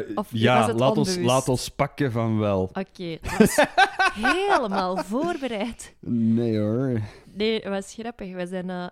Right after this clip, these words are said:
Speaker 1: eventjes, we hebben gebinged. Samen, eigenlijk, toch? Dat gebeurt niet vaak dat wij samen een
Speaker 2: Wa-,
Speaker 1: programma
Speaker 2: wacht even.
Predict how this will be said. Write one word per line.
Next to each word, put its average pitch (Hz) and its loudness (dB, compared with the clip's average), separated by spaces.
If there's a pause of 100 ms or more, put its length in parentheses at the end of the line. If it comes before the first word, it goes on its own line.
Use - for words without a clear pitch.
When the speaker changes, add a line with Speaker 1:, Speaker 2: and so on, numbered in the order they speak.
(180)
Speaker 1:
eventjes, 214 -14 (300)
we - -16
hebben 180 -10
gebinged. 262 -8 (280)
Samen, 247 -6 (520)
eigenlijk, 165 -10 (180)
toch? 220 -10 (1120)
Dat 202 -4
gebeurt 208 -8
niet 277 -10
vaak 254 -6
dat 208 -6
wij 180 -8 (120)
samen 214 -6
een 196 -4
Speaker 2:
Wa-, 127 -2
Speaker 1:
programma 175 -2 (100)
Speaker 2:
wacht - -6 (100)
even. - 0